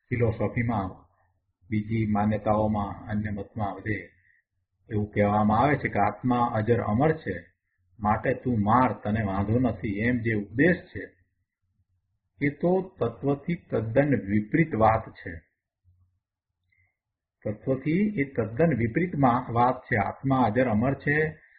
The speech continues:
એટલે તું એને માર, તને વાંધો નથી, આત્મા ક્યાં મરે છે, એવી વાત જૈન દર્શનમાં નથી. એવી રીતે વાત જૈન દર્શનમાં કરવામાં આવી નથી.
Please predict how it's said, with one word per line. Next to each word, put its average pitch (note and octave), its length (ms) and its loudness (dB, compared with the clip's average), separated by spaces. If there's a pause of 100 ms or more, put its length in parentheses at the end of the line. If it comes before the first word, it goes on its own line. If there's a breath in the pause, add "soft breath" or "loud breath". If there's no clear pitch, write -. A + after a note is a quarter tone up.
(520 soft breath)
એટલે C3 220 0
તું C3 240 2
એને C3 160 4
માર, B2+ 460 6
તને B2+ 260 2
વાંધો G#2+ 380 2
નથી, A#2+ 720 -2 (480)
આત્મા A2 340 -4
ક્યાં C#3 280 0
મરે C#3 280 4
છે, A#2 200 0 (1040)
એવી C3+ 260 0
વાત C#3 340 6
જૈન B2 260 2
દર્શનમાં E3 520 4
નથી. - 320 0 (2250)
એવી G#2+ 220 2
રીતે C#3 220 4
વાત C3+ 320 6
જૈન C3 180 2
દર્શનમાં C3 440 -2
કરવામાં A#2+ 480 -2
આવી B2 160 -2
નથી. - 380 -12